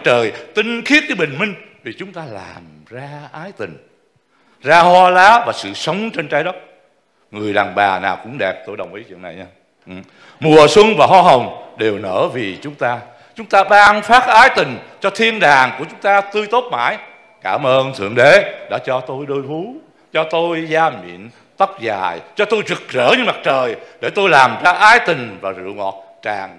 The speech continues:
trên mặt đất. Thì đó là cái công trình của nhã ca mà Nguyên chỉ đọc một vài bài thơ, một vài câu thơ để đại diện. Quý vị có thể tìm hiểu trong cái, cái câu chuyện đó. Mình nghe bây giờ là chuyện rất bình thường, nhưng ở thời điểm đó là một sự can đảm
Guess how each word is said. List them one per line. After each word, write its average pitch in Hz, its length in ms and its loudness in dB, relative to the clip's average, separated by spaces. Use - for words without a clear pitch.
trên 120 220 -20
mặt 85 160 -20
đất. 135 120 -18
Thì 101 100 -20
đó 151 500 0
là 202 80 -8
cái 170 200 -16
công 196 280 -4
trình 143 280 -2
của 113 160 -4
nhã 131 180 0
ca 151 460 2
mà 120 120 -12
Nguyên 151 300 -12
chỉ 127 120 -14
đọc 117 160 -8
một 117 140 -18
vài 113 240 -2
bài 110 240 -4
thơ, 143 300 -4
một - 120 -20
vài 101 180 -8
câu 120 100 -14
thơ 131 260 -8
để 123 120 -12
đại 90 180 -6
diện. 92 200 -14
Quý 208 100 -12
vị 135 140 -8
có 165 60 -12
thể 156 120 -14
tìm 135 260 -12
hiểu 104 220 -10
trong 135 100 -14
cái, 127 200 -12
cái 196 120 -18
câu 185 240 0
chuyện 120 200 -8
đó. 175 480 -2
Mình 156 240 -14
nghe 180 160 -2
bây 175 140 -8
giờ 143 220 0
là 123 140 -6
chuyện 113 120 -12
rất - 140 -14
bình 123 120 -14
thường, 120 300 -12
nhưng 190 120 -16
ở 156 160 2
thời 156 280 0
điểm 131 220 -4
đó 214 440 0
là 123 80 -2
một 104 140 -12
sự 101 240 -12
can 139 240 -4
đảm 104 200 -4